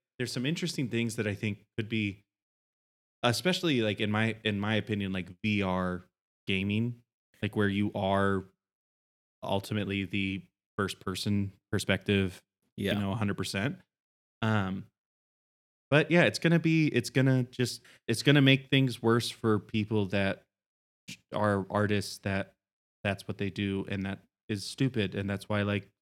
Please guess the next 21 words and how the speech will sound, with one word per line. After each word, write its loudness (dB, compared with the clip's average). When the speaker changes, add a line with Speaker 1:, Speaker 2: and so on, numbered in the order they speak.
Speaker 1:
sag 2
aftra 0
still -2
hasn't -2
come 2
to 6
an 4
agreement 8
'cause 0
they 0
keep -2
trying 4
to 4
shoehorn 4
in, 2
"But 6
yeah, 8
but, 0
but 6
what 4
if, 4